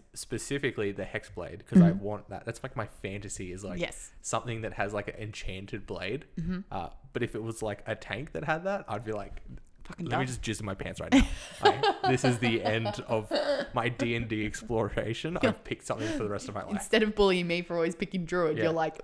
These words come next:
Speaker 2: "I get it."
Speaker 1: Yeah, like, I, I am one of you now.
Speaker 2: <laughs>
Speaker 1: Uh,
Speaker 2: You gotta pick one.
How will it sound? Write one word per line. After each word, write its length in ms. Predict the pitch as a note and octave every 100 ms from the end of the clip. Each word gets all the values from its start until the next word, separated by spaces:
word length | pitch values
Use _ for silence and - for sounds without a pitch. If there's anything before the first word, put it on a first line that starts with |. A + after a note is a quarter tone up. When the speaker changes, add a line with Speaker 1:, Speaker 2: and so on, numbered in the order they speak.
| -
Speaker 2:
"I 140 | - -
get 200 | C#3 G2+
it." 120 | -
Speaker 1:
Yeah, 220 | A#2+ -
like, 340 | A#3 G#2 G#2 A2
I, 220 | G2+ G#2+
I 120 | G#2 G#2
am 160 | G#2+
one 180 | G2+ G2+
of 140 | G#2
you 120 | G#2 A2
now. 220 | E2+ - F#3 -
Speaker 2:
<laughs> 20 | A#3 A3+ A#3 A3+ A3+ A3
Speaker 1:
Uh, 360 | G3+ A2+ G#3 - D#4 - - - - - - - - -
Speaker 2:
You 100 | F#3
gotta 120 | F#3+
pick 160 | G3 A3+
one. 220 | B3